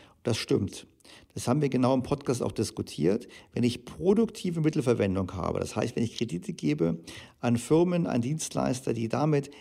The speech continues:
mehr produzieren, mehr Angebot schaffen, ist die Geldmengenauswertung per Definition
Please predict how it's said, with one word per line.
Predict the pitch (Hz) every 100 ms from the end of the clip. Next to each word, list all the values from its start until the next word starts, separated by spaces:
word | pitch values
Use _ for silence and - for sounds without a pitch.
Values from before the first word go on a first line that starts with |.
| -
mehr | - 127 175
produzieren, | 180 156 147 139 - 151 131 117 147 175 - - -
mehr | 127 -
Angebot | 175 165 - 107 -
schaffen, | 107 117 - 90 - - - -
ist | 185 - -
die | -
Geldmengenauswertung | 117 139 143 143 135 - 113 117 120 123 127 120 -
per | 117
Definition | - 117 113 104 - 123 135